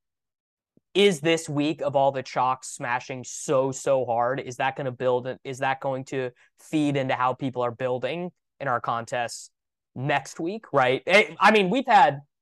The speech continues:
we've actually now had three weeks. So week one, uh, three v three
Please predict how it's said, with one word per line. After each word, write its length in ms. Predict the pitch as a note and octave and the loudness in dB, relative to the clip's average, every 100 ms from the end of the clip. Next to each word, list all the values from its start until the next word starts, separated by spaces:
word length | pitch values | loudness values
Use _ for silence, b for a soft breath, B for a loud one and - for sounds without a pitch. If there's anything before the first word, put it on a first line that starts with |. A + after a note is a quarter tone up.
| _ _ _ | _ _ _
we've 160 | F3+ E3 | 2 6
actually 380 | A#3 - F#3 | 4 4 -2
now 240 | D3+ D3 D3 | 0 -2 -2
had 160 | D3 A#2+ | -4 -6
three 200 | D3+ E3+ D#3 | -6 -2 0
weeks. 280 | C#3 C3 | -2 -4
So 100 | - | -6
week 300 | C3 D#3+ F3+ | -2 -2 -2
one, 500 | D3+ D3+ C#3+ C#3 C#3 C#3 _ _ _ - | 2 4 4 2 -6 -14 _ _ _ -2
uh, 260 | C3+ B2+ | 2 2
three 320 | A#2+ F3+ F#3 E3+ | -2 0 0 2
v 180 | E3 | -2
three 560 | D3+ D3 C#3+ C3+ B2+ | -4 -8 -6 -6 -6